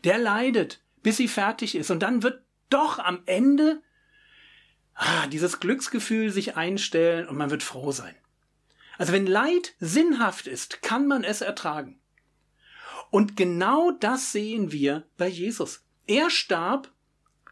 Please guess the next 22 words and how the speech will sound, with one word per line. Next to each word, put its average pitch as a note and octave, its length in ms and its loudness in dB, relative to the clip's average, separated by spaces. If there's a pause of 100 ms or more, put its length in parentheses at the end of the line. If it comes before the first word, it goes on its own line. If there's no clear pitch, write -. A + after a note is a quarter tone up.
(160)
für G#3 180 0
unsere G#3+ 340 2
Sünden B3 680 0 (680)
und A3 180 2
er G3 100 0
verspricht A#3 640 -2 (120)
uns, C#4+ 600 2
dass C4 320 0
auch G#3+ 640 -2
unser C4 600 4
Leid E3 540 -2
sinnvoll D3 580 -2
ist. - 300 -12 (120)
Sein A#3+ 460 2
Leid A#3 380 2
war F#3 240 -2
es, - 280 -12
unser F#3+ 360 4
Leid A#2 320 -8
wird G#2+ 120 -14
es - 140 -10
sein. - 200 -16